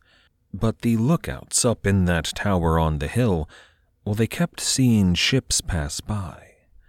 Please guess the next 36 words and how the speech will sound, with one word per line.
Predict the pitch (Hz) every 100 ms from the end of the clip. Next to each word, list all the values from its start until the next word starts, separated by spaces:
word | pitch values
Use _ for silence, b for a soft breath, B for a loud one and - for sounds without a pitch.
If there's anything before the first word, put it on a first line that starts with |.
| _ _ _ _ _ -
Now, | 113 95
we | 107 175
know | 175 131
today | 92 95 71 69
who | 92
many | 92 92 80
of | 73
those | 76 71 -
ships | - 76 - -
were, | 80 65
but | - -
the |
colonists | - 123 113 87 80 - -
at | 87
the | 78
time | - 127 107 85
did | 78
not. | 76 85 71 62 _ _ - - b b b b b b b _ _
At | 120 113
first, | - 180 165 -
they | 90 110
were | 101 95
English. | 113 67 - - -
Several | - 143 139 92
of | 80 73
those | 76 71 101 95
were | 90 82
among | 85 85 80
that | 85 -
English | 101 92 82 -
fleet | - 92 80
that | - 78
had | 85 76
decided | 78 92 82 73 71
to | - 73
follow | - 143 104 69 71